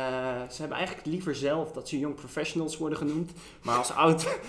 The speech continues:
<laughs> als oud-begeleiders noem ik jullie toch liever gewoon oud-stagiaires. <laughs> En, eh, de-, deze podcast gaan we iets anders doen dan de vorige podcast.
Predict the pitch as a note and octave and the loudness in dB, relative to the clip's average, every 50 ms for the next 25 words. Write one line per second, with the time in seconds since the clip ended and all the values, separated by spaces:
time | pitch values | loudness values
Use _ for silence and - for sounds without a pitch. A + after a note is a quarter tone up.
0 | - F3+ - F3+ F3+ F#3 G#3 F#3+ F3 E3 D#3+ G3+ - - F3+ E3+ F#3+ F3 - F3+ | -12 -6 0 4 6 6 6 6 4 4 6 8 8 8 8 8 6 6 8 8
1 | E3+ E3 E3 F3 F#3+ F3 E3+ F3 F3 E3+ E3+ F3 E3+ E3+ E3+ E3 E3 E3 F3 D3+ | 8 8 10 10 10 8 10 10 8 10 10 8 8 8 6 6 6 6 6 4
2 | - E3+ E3+ E3 E3 D#3+ D#3 D#3 C#3+ C#3+ C#3 D3+ D#3 D3 - E3 D3 D3+ D3+ C#3+ | 6 6 4 4 4 4 2 2 2 4 4 4 4 4 4 2 4 6 8 8
3 | C#3+ C3 C3 F3 A3+ - - F#3+ F#3 - E3+ E3 - - - - D3+ - - - | 8 6 4 0 0 6 6 6 8 8 4 2 2 2 4 4 6 4 2 -4
4 | - - - - - - - D#3 E3 E3 E3 D#3+ D#3+ D#3 D#3 D#3 D#3+ D3 G#3 G#3 | -8 -10 -10 -10 -2 2 4 6 8 8 10 10 8 8 8 8 8 8 8 6
5 | G#3 - - G#3 - - E3 D#3 - - E3 C#3+ B2 - - - - B3 A3 - | 6 4 0 -2 2 2 2 2 2 2 2 0 0 -4 -8 -4 -2 -2 0 0
6 | G#3 - F3 E3+ D#3+ D#3+ E3 D#3+ D#3 C#3+ C#3 C3+ B2+ A2 C#3+ C3 C3 A#2+ - - | 2 4 4 4 6 6 4 6 4 4 2 0 -2 -2 -4 -6 -6 -6 -6 -6
7 | A2+ A2 G#2 G#2+ - - - A#2+ - - C3 C#3+ G3 - - - - | -6 -8 -8 -10 -12 -12 -12 -10 -4 -2 -2 -2 -2 -4 -8 -12 -16